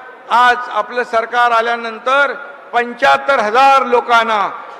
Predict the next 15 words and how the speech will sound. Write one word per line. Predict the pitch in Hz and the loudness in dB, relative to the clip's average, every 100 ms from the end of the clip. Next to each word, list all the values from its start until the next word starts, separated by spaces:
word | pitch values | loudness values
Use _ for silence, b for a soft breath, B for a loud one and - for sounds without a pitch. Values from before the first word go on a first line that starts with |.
| - | -14
नोकऱ्या | 190 226 226 240 247 | -6 -4 -2 0 0
देण्याचा | 220 220 220 214 214 | 0 -4 -4 -4 -6
निर्णय | 202 208 208 | -6 -6 -6
झाला. | 185 185 180 175 - - - - 165 | -4 -4 -4 -6 -10 -20 -20 -14 -4
जवळपास | 202 233 233 220 240 262 - - - - | 0 0 0 2 4 4 0 -10 -16 -4
ते | 240 | 0
आता | 240 240 247 | 2 0 -2
एक | 240 269 269 220 | 2 0 0 -2
लाख | 240 262 262 | 0 0 -2
साठ | 226 262 254 | 0 0 0
हजारावर | 214 233 269 277 294 294 | 0 4 4 4 4 2
त्याचा | 294 262 240 | 2 -2 2
आकडा | 247 233 240 240 | 2 2 -2 -2
गेला | 226 220 220 | 0 2 2
आहे | 214 | 2